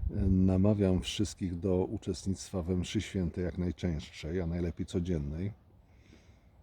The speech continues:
Ech, Matka Boda w Medjugorje o tym mówi,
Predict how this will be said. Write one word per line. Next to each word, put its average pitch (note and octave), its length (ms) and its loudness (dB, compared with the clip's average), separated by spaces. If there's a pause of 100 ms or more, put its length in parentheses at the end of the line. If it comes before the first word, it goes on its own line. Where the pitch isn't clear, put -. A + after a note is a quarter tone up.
(580)
Ech, F2 260 2 (1300)
Matka G2 280 0
Boda F2 240 4
w E2 40 4
Medjugorje F#2 500 4
o - 20 0
tym E2 200 2
mówi, D#2 320 -2